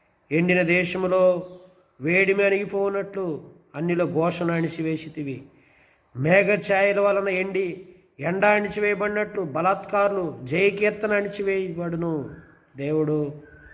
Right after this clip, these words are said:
పాపమును అలాగే దుష్టత్వాన్ని తప్పక అణిచివేస్తాడు. కనుక ప్రియులారా,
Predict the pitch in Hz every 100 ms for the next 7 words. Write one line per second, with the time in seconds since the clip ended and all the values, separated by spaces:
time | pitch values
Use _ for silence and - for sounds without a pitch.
0 | - _ _ _ 151 170 165 170 165 160
1 | 147 - - - _ - - - _ -
2 | 143 147 131 143 156 185 180 160 151 143
3 | 143 131 - - _ _ - 151 - -
4 | - 190 180 165 170 170 160 135 - 120
5 | - - _ _ _ _ _ _ _ _
6 | _ _ - - - _ _ _ _ _
7 | - 135 139 139 151 147 147 147 143 135